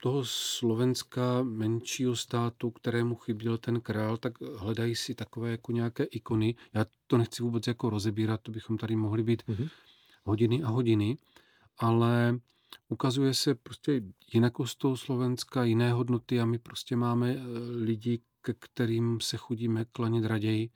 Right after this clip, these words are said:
Speaker 1: než k tomu Gu-, Gustavu Husákovi.
Speaker 2: A d-, narážím, narážím na to, že, eh, pokud to někdo neví, tak Viktor Orbán, eh, vystudoval díky stipendiu George Sorose.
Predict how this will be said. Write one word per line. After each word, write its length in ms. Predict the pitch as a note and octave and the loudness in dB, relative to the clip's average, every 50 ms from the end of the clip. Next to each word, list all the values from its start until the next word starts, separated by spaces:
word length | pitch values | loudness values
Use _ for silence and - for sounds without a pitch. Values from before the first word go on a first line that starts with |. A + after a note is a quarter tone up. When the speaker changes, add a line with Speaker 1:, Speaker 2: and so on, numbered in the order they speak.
| _ _ _ _ _ _ _ _ _ _ _ _ _ _ _ _ _ | _ _ _ _ _ _ _ _ _ _ _ _ _ _ _ _ _
Speaker 1:
než 200 | - A2+ G#2 - | -2 -2 -2 -2
k 40 | - - | -4 -2
tomu 220 | B2 A2 G#2+ G#2 | -2 0 0 -2
Gu-, 180 | A2 A2 C3 - - | -2 -4 -6 -8 -6
Gustavu 460 | C3 A2+ F#2+ - - A#2+ A2+ G#2 G#2+ | -6 -6 -6 -4 -2 -2 -2 -2 -2
Husákovi. 640 | G#2 F#2+ - - G#2+ G2 F#2 - A2 G2 G2 F2+ F2+ - _ _ _ _ _ _ _ _ _ _ _ _ _ _ _ _ _ _ _ _ _ _ _ - - | -4 -4 -4 -4 -4 -6 -6 -6 -6 -6 -6 -8 -10 -12 _ _ _ _ _ _ _ _ _ _ _ _ _ _ _ _ _ _ _ _ _ _ _ -14 -8
Speaker 2:
A 440 | A2 G#2 G#2 G#2 G2+ G2 G2 F#2+ F#2 - _ _ _ _ _ _ _ _ _ _ _ _ _ _ _ _ _ _ _ _ _ | -6 -4 -2 -2 -2 -4 -4 -6 -8 -12 _ _ _ _ _ _ _ _ _ _ _ _ _ _ _ _ _ _ _ _ _
d-, 120 | G#2 G2+ - - _ _ _ _ _ _ _ _ _ - _ - E2+ - - C#3+ | -10 -10 -10 -12 _ _ _ _ _ _ _ _ _ -20 _ -20 -20 -10 -2 2
narážím, 640 | B2+ C3 C3+ D3 E3 F3+ D#3 F3+ G#3+ A3 G#3+ G#3+ - - | 4 6 6 8 8 8 6 6 4 2 2 0 -4 -2
narážím 500 | B2+ A#2+ A#2+ C3 C#3 D3 D3 G3 G#3 E3 | 0 4 4 6 6 6 6 4 6 6
na 100 | B2+ A2+ | 6 4
to, 200 | - - D#3 E3 | 4 4 2 2
že, 180 | E3 E3+ F3+ F3 | 4 6 6 8
eh, 260 | E3+ D#3+ C#3+ C3 - - A#2 A2+ A2+ G#2+ G#2+ G#2+ G#2 G2 F#2+ G2 A2+ A#2 - | 8 8 8 6 4 4 4 4 4 4 4 4 4 2 0 -2 -4 -6 -2
pokud 220 | - A#2+ - C#3 C3+ | 0 2 2 2 4
to 120 | - C3+ | 4 4
někdo 260 | C3 C#3 C#3 C3+ C3 | 4 6 8 8 8
neví, 320 | A2 G#2 G#2+ G#2 A#2+ C#3+ D3+ | 8 6 6 6 6 6 6
tak 200 | - C#3 - A#2+ | 6 4 4 4
Viktor 340 | B2 A#2 - - C#3 C#3 - | 2 2 6 8 8 8 8
Orbán, 680 | A#2+ A2+ G#2+ G2+ F#2+ G2 F#2+ F#2 F#2 G2 A#2+ D3+ F#3 G3 - _ _ _ _ - - | 8 6 4 4 4 2 2 4 4 2 2 2 0 -2 -4 _ _ _ _ -8 -6
eh, 240 | - A2 G#2 G#2 G2+ | -4 -2 0 2 2
vystudoval 580 | G#2 A#2+ - - - C#3+ C3+ C3+ C3+ C#3 C3+ | 2 2 2 4 6 6 8 10 10 8 8
díky 300 | C3 B2+ B2+ - - C3+ | 6 4 2 0 0 0
stipendiu 560 | - - - A#2+ - - C3+ C3+ C3 C3+ C#3 C3+ | 0 0 0 0 2 4 4 6 8 8 8 8
George 400 | B2 C3 C3+ B2 B2+ C#3 C3 - | 8 6 6 6 4 2 0 4
Sorose. 500 | - D#3 D3 C3+ A2 F#2+ - G2 D2 | 6 6 8 8 6 4 0 -2 -4